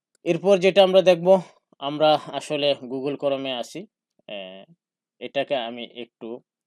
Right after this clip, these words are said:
আপনার, আহ, ছোট করে নিলাম, ছোট করে নিলাম। এখন যেটা দেখব যে আমরা আসলে কোনো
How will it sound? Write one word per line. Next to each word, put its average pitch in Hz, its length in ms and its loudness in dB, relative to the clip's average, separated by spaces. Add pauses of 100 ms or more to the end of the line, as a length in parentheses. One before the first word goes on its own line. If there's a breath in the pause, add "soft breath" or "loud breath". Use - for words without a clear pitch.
(340)
আপনার, 101 500 -14
আহ, 95 380 -16 (840)
ছোট 143 220 -12
করে 117 280 -8
নিলাম, 104 320 -14 (960)
ছোট - 240 -20
করে 110 300 -14
নিলাম। 110 480 -14 (380)
এখন 156 240 -12
যেটা 143 260 -8
দেখব 95 300 -18 (520)
যে 127 120 -6 (120)
আমরা 151 200 -2 (600 soft breath)
আসলে 143 360 -4 (300)
কোনো 143 180 -8